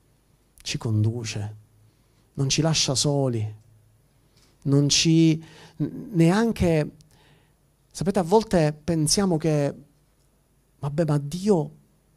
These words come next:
è interessato anche a questa cosa della mia vita?" Sì. Dio è interessato ad ogni area della nostra vita.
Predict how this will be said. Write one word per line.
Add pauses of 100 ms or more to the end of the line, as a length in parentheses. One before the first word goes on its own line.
(1040)
è
interessato
anche
a
questa
cosa
della
mia
vita?"
Sì. (1000)
Dio
è
interessato (240)
ad
ogni
area
della
nostra
vita.